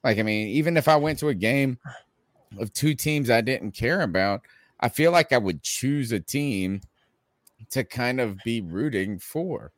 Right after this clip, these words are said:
So here's the whole thing. That's the whole point.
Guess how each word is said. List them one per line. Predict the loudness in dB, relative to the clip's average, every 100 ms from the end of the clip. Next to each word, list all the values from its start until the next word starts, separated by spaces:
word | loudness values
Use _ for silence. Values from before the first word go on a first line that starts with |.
| _ _ _ _ _ _ _ _
So | -6 0 2
here's | 4 4 2 2
the | 2
whole | 2 0
thing. | 0 0 0 2
That's | 2 6
the | 4
whole | 4
point. | 2 0 2 0